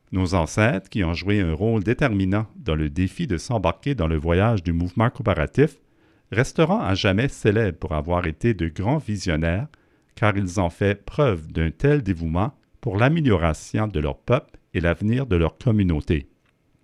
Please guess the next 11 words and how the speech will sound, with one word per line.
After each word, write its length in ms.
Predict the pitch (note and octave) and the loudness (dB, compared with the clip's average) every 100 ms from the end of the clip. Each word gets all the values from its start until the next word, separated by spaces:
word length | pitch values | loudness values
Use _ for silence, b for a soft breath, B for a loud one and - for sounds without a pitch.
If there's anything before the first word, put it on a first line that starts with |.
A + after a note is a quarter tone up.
| _ _ _ - b b b | _ _ _ -20 b b b
Si 160 | - G#2+ | 0 4
nos 140 | G#2 | 4
coopératives 560 | C3 C#3 A2+ F#2+ F3+ C3+ | 6 6 6 6 2 0
actuelles 520 | F#2 - G2 D3 G3 | -2 0 0 0 -2
sont 240 | - F#2+ | -4 -4
couronnées 460 | F2+ F3 G#2+ F#2+ C#3+ | -2 -2 0 0 -2
de 120 | E2 | -4
succès, 520 | - G#2 - F3 G#3 b b b b b - | -6 -10 -4 -2 -2 b b b b b -4
nous 140 | A2 | 0
le 100 | G2+ | 0
devons 440 | F2 F2+ A2+ A#2+ | 0 0 0 -2